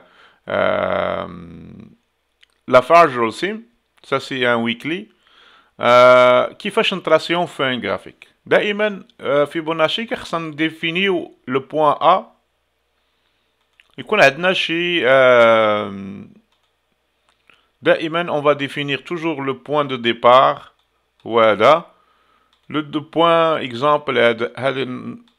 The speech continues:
هذا لو بوان بي هو هاد لا سيكونس هوسيار اللي كانت عندنا.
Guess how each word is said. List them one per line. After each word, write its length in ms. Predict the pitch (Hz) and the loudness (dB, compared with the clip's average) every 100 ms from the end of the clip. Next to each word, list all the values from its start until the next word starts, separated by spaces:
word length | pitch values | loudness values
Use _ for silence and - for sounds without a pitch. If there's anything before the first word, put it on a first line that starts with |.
| _ _ | _ _
هذا 240 | 127 113 131 | -10 -2 -2
لو 100 | 120 | -4
بوان 480 | 120 131 135 131 - _ _ _ - | -6 -4 -2 -4 -8 _ _ _ -20
بي 440 | 92 107 165 156 | -10 -2 -2 -2
هو 480 | 127 131 143 147 135 - _ _ _ _ _ | -6 2 6 6 4 -4 _ _ _ _ _
هاد 380 | 113 120 120 110 - _ _ _ _ _ _ _ _ _ _ _ _ | -10 -8 -8 -10 -20 _ _ _ _ _ _ _ _ _ _ _ _
لا 140 | 117 123 | 0 0
سيكونس 520 | - 135 135 127 - | 0 -8 -6 -8 -6
هوسيار 280 | 107 - 127 | -8 -2 -2
اللي 140 | 117 | -2
كانت 280 | 117 113 - | -4 -6 -4
عندنا. 440 | 101 95 151 196 | -6 -6 -6 -6